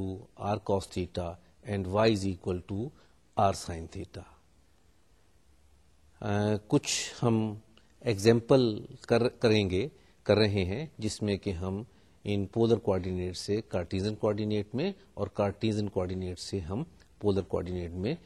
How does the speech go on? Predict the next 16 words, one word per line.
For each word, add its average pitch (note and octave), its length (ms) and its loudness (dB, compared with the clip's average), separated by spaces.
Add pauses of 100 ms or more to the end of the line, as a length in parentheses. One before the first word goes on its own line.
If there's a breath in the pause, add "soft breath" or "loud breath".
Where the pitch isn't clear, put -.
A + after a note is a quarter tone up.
(200 soft breath)
جائیں D#2+ 300 -4
گے۔ G2 100 -16 (640 soft breath)
آئیے G#2 320 0
کچھ - 360 -6 (100)
ایگزامپل F#2 420 -2
کرتے F2 340 -4
ہیں۔ - 180 -16 (2000 soft breath)
Find D#3 320 4
the C3 160 6 (480)
rectangular C#3+ 580 6 (140)
coordinates A2 580 4 (600)
of G#2+ 100 4 (160)
the G2+ 80 4 (120)
point G#2 360 0
P A2 200 0 (440 soft breath)
whose A2+ 180 4